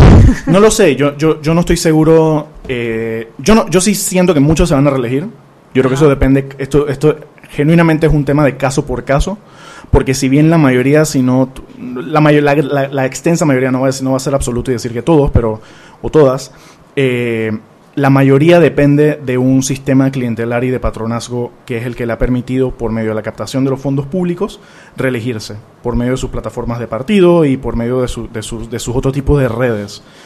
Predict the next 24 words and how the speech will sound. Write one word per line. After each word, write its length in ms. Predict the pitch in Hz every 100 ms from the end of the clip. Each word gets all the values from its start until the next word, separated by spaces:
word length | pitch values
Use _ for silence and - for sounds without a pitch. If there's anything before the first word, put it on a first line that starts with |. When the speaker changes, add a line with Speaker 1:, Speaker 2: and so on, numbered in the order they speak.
| - -
Speaker 2:
eh, 240 | 123 110
clientelares 600 | 110 131 120 123 127 139
o 80 | 123
no. 200 | 107 101 - - - - - _ - -
Eh, 360 | 139 139 139 135
lo 280 | 135 139 143
que 60 |
a 60 | 143
mí 100 | 165
me, 300 | 190 190 202 - 135 131 131 131
yo 120 | 170
no 120 | 180
sé 180 | 185 190
si 140 | 202
se 100 | 156
van 160 | 131 151
a 60 |
reelegir 320 | 156 127 135 151
en 80 |
la 80 | 147
medida 400 | 127 120 131 139
que 120 | 135
se 120 | 110 113
reeligieron 480 | 117 113 135 151